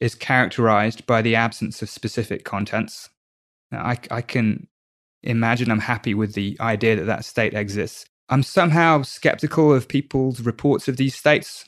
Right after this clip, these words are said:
um, that, and this gets back to what we were talking about earlier, that we tend to somehow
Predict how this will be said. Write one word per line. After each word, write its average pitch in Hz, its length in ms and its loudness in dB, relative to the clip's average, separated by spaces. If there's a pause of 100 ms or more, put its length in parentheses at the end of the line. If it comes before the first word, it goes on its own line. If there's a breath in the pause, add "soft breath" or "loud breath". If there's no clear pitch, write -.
(460)
um, 110 440 2 (240)
that, 120 580 -2 (200)
and 113 200 -2
this 110 80 -4
gets - 220 -4
back - 200 -2
to - 60 -14
what 113 120 -4
we 107 80 -2
were 107 40 -6
talking 110 260 -6
about 101 240 -2
earlier, 107 320 0
that 104 280 -4 (840)
we - 600 -6 (180)
tend 110 400 2
to 104 360 0
somehow 110 520 -2